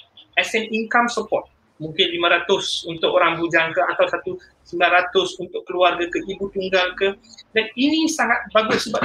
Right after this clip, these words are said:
duit tu mereka guna untuk membeli contoh sardin. Daripada membeli sardinnya, apa yang akan berlaku, eh,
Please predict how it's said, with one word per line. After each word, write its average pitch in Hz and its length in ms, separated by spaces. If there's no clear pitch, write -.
duit 311 240
tu - 160
mereka 185 320
guna 220 320
untuk 202 240
membeli 202 320
contoh 214 240
sardin. 214 320
Daripada 175 400
membeli 147 320
sardinnya, 156 640
apa 143 160
yang 165 160
akan 156 240
berlaku, 156 560
eh, 285 160